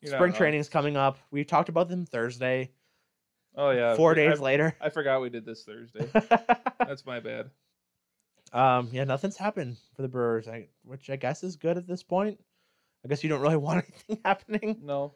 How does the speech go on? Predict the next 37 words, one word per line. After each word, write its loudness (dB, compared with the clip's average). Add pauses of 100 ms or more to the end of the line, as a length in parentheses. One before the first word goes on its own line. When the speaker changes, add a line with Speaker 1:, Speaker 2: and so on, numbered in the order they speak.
Speaker 1:
not -16
really. -8
Speaker 2:
Um, 2 (200)
unless -4
it's -8
a -2
big -2
signing -2 (140)
of -6
some -6
sorts, -4
which -10
I'm -8
not -6
even -10
sure -8
who's -8
even -10 (600)
out 2
there 2
too -6
big 0
sign. 0
I 0
think -2
at 0
this -4
point -2
you're -4
looking -6
for -6
extensions. -8 (220)
Speaker 1:
Yeah, -2
we -8
haven't -8
heard -8
anything. -14